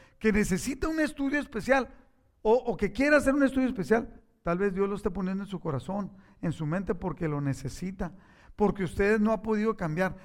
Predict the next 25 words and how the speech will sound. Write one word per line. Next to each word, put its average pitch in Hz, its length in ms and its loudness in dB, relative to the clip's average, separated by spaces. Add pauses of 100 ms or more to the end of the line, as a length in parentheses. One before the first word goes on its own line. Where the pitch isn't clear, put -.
(220)
Yo 190 160 4
conozco 254 360 2
personas 220 520 0
que 214 60 0
han 208 80 0
llevado 226 340 2
estudios 220 600 0
aquí 226 580 0
y 240 40 4
en 208 100 -2
todos 220 280 2
lados, 160 260 -2
¿no? 226 160 -6 (440)
Estudios 254 680 2
cristianos, 233 800 0 (300)
y 180 80 2
no 175 100 2
entienden 240 420 2
que 240 100 -2
ese 233 120 -2
estudio 226 360 -2
es 208 80 -6
porque 226 260 -4
lo 185 100 -2
necesitaban. 165 720 -6